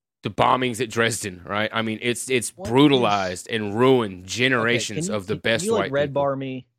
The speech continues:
Speaker 2: Can you red bar me on this? Like, why do, why do they share needles? What it, like,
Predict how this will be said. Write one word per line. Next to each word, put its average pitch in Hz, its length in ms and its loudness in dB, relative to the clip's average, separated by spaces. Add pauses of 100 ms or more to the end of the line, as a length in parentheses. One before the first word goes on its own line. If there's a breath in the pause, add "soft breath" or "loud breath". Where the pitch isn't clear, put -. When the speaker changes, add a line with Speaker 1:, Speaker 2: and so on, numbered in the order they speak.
(100)
Speaker 2:
Can 139 80 -14
you - 20 -12
red 131 180 -6
bar 127 140 -6
me 123 140 -6
on 117 120 -6
this? 117 260 -10
Like, 110 140 -8
why 123 280 -4
do, 202 100 -6 (100)
why 117 220 -4
do 165 80 -6
they 143 140 -4
share 120 420 -6
needles? 98 480 -12
What 113 140 -8
it, 127 120 -14
like, 117 140 -8